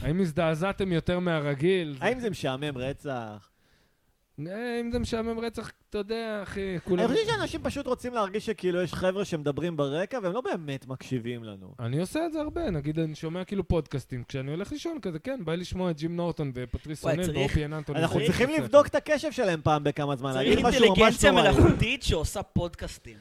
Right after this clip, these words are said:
Speaker 1: תשמע, יש לי
Speaker 2: וואי,
Speaker 1: חבר
Speaker 3: נכון?
Speaker 1: מהפילוסופיה
Speaker 2: בטוח
Speaker 1: שהוא
Speaker 2: יש.
Speaker 1: ממש בא לי עם
Speaker 3: בטוח יש.
Speaker 1: פואנטות כזה שהוא אוהב, נגיד,
Speaker 2: כן.
Speaker 1: עכשיו הוא בא והוא אמר לי, "ממש אהבתי את הפרק הראשון, שאיך אתם מפענחים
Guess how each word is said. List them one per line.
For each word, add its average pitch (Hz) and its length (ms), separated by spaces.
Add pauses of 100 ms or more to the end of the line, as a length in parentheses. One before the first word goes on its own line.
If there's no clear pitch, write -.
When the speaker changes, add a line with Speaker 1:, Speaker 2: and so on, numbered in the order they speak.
(120)
Speaker 1:
תשמע, 185 300
יש 180 180
לי 226 60
Speaker 2:
וואי, 175 180
Speaker 1:
חבר 208 360
Speaker 3:
נכון? 202 100
Speaker 1:
מהפילוסופיה 147 720
Speaker 2:
בטוח 180 120
Speaker 1:
שהוא 160 100
Speaker 2:
יש. 139 60
Speaker 1:
ממש 185 360
בא 160 200
לי 196 120
עם 165 100
Speaker 3:
בטוח 135 200
יש. - 60
Speaker 1:
פואנטות 180 420
כזה 143 240
שהוא 135 260
אוהב, 190 360
נגיד, 165 240
Speaker 2:
כן. 123 180
Speaker 1:
עכשיו 160 260
הוא 151 80
בא 165 180
והוא 147 100
אמר 147 180
לי, 151 120
"ממש 143 360
אהבתי 156 220
את 151 100
הפרק 147 380
הראשון, 196 540
שאיך 160 180
אתם 170 160
מפענחים 147 760